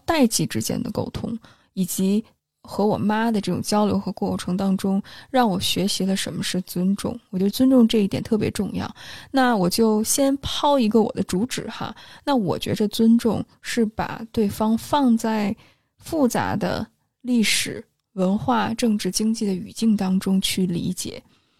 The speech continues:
去诠释，这样才能更好的去看到对方的需求是什么，而不只是用我们当下的标准去评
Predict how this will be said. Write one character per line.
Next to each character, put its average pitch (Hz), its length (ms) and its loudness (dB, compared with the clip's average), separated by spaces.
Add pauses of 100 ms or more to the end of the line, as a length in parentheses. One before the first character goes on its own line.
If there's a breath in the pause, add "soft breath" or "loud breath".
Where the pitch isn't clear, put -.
(300 soft breath)
去 - 160 -4
诠 170 300 -2
释， - 360 -6 (400)
这 - 120 0
样 277 160 6
才 - 120 -2
能 202 140 2
更 220 180 2
好 - 220 -6
的 - 160 -12
去 - 160 -4
看 262 280 -2
到 196 160 0
对 220 200 0
方 240 180 0
的 233 120 4
需 - 280 -2
求 - 240 -4
是 - 140 -8
什 247 220 -8
么， 254 180 -14 (880)
而 202 120 2
不 214 200 0
只 - 180 -6
是 185 220 -2
用 214 220 2
我 165 100 -2
们 - 180 -4
当 254 240 0
下 240 180 -2
的 233 80 -6
标 175 280 -6
准 - 180 -12
去 - 160 -8
评 247 180 -10